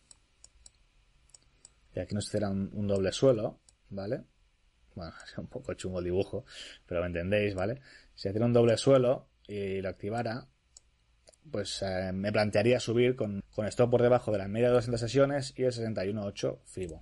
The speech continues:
¿vale? Un stop por aquí, pues, sí que es verdad que lo vería como interesante. Pero ahora mismo, mm,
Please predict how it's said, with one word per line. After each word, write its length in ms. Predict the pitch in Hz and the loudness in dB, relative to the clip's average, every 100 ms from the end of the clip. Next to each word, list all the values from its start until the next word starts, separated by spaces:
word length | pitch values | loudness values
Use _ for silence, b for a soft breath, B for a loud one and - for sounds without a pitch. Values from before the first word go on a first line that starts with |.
| - | -16
¿vale? 280 | 85 92 92 | -12 -12 -14
Un 200 | 87 85 | -18 -18
stop 240 | - 95 | -12 -8
por 100 | 104 | -6
aquí, 280 | 85 95 110 | -6 -6 -6
pues, 380 | - 85 - - - - - - - _ | -6 -12 -14 -18 -20 -20 -20 -20 -20 _
sí 160 | - 123 | -12 -2
que 80 | 120 | 2
es 60 | |
verdad 200 | 110 107 | 2 2
que 360 | 113 107 98 - 92 B B B - _ _ | 0 0 -2 -4 -10 B B B -20 _ _
lo 160 | 127 135 | 4 6
vería 240 | 135 147 | 6 4
como 160 | 135 123 | 2 -6
interesante. 680 | 110 98 90 - 87 85 98 | -8 -10 -10 -12 -14 -14 -4
Pero 140 | 131 | 0
ahora 140 | 143 | 0
mismo, 480 | 151 151 135 135 156 - _ _ | 0 -2 -2 -4 -6 -14 _ _
mm, 760 | 135 127 123 123 123 120 117 | -6 -6 -4 -6 -6 -6 -8